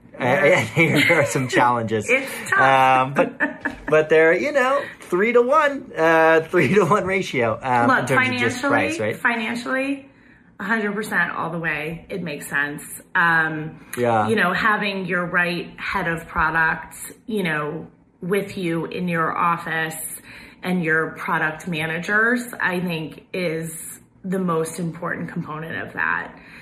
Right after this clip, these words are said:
Speaker 2: Um, you know, th-, they have to be with you, in my opinion. That's what makes the offshore work. If you have a, a lead product and product, and your product managers are, are offshore, um,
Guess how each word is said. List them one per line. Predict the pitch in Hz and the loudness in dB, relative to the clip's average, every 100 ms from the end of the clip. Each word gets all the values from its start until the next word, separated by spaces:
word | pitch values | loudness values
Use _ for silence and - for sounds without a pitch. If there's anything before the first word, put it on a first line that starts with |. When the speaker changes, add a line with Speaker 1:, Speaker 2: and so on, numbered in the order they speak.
| - - - | -18 -10 -2
Speaker 2:
Um, | 170 165 160 156 156 139 - | 0 2 0 -2 -6 -8 -10
you | - 185 | -6 -2
know, | 175 160 | -2 -4
th-, | 156 - - 185 | -6 -10 -8 -4
they | 190 190 | -2 0
have | 175 160 - | -2 -4 -6
to | |
be | 165 160 | -8 -6
with | 151 143 - | -8 -10 -8
you, | 143 | -8
in | 139 156 | -6 -6
my | 139 143 | -4 -6
opinion. | 143 180 165 170 175 | -6 -6 -4 -2 -2
That's | 165 156 - | 2 0 0
what | - 170 - | -8 -8 -6
makes | 170 143 - - | -6 -6 -10 -10
the | 156 | -6
offshore | 95 127 - - 170 160 147 143 131 143 - - - - - - | -4 -6 -8 -10 -8 -6 -6 -6 -6 -10 -16 -20 -20 -20 -16 -10
work. | 160 160 143 - - - - - | -8 -6 -8 -10 -14 -16 -18 -8
If | 185 180 | -6 -6
you | 190 196 | -4 -4
have | 185 175 165 | 0 0 0
a, | 165 156 151 - 151 143 139 - | -2 -2 -4 -4 -4 -4 -6 -8
a | |
lead | 185 185 165 | -6 -6 -8
product | - 160 160 165 175 - - - - | -4 0 2 0 -2 -10 -16 -14 -6
and | 170 160 156 156 147 - | -4 -4 -4 -6 -10 -10
product, | - 160 160 - | -4 -2 -2 -4
and | 180 165 | -4 -4
your | 156 | -4
product | 139 156 151 147 160 | -4 -4 -4 -6 -8
managers | 147 165 170 190 202 | -6 -6 -4 -6 -4
are, | 185 160 139 - - | -4 -2 -4 -6 -4
are | 170 147 | -2 0
offshore, | 143 143 - 165 156 156 185 202 - - - - - | -2 -4 -8 -6 0 0 0 -4 -12 -18 -18 -16 -4
um, | 170 160 156 156 156 156 160 | 0 2 0 -4 -6 -8 -12